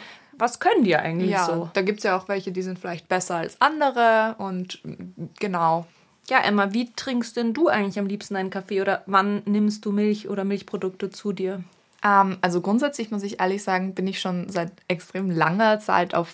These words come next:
Speaker 2: Pflanzendrinks in meinem Kaffee umgestiegen. Ähm, ich bevorzuge da Hafermilch, obwohl,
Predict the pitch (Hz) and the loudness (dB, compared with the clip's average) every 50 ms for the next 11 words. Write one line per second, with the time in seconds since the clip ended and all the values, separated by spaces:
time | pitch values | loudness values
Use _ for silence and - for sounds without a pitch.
0 | - _ - - 170 165 165 170 196 208 - - 208 202 202 208 - - 190 202 | -14 _ -10 -4 0 0 2 2 0 -4 -6 -4 -4 -4 -4 -6 -4 -2 0 0
1 | 240 302 349 - - - _ 190 185 180 175 175 170 170 170 170 170 165 - - | 0 -2 -4 -8 -14 -8 _ -2 0 2 2 2 0 0 0 -2 -2 -4 -6 -8
2 | - - - 175 - 180 185 190 196 214 - - - 240 247 302 359 - - - | -8 -4 -4 -4 -2 -2 -2 -4 -4 -4 -6 -6 -6 -6 -6 -6 -10 -12 -16 -18
3 | - - - - - - - - _ 208 208 202 196 196 190 185 180 185 180 - | -16 -16 -16 -18 -18 -20 -20 -6 _ 2 6 6 6 4 4 0 -4 -6 -6 -6
4 | - 185 - 190 190 196 - 254 233 - - 262 233 - 196 190 - 196 190 190 | -8 -2 2 2 2 2 2 -2 -4 0 2 2 2 4 2 2 0 -2 -4 -2
5 | 202 214 233 - - 196 - - 175 175 180 196 233 285 294 226 214 233 254 - | -2 -4 -4 -4 -8 -12 -12 -12 -10 -8 -4 -2 0 2 4 4 4 4 2 2